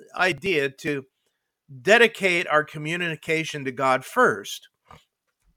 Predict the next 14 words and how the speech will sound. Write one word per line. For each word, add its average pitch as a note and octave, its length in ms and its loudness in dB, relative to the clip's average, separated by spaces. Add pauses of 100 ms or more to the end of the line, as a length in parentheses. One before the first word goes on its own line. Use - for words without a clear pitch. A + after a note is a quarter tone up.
(1000)
Job E3 340 6
chapter D3 380 2
fifteen, D3+ 500 -4
verse C3 240 -4
six C#3 240 -4
says, A#2 400 -6 (480)
"Your F#3 280 6
own G#3 400 2
mouth A3+ 600 2
condemns C3+ 600 -2
you A2+ 420 -6
and C3 140 -8
not A#2+ 260 -2
I. D3+ 400 -6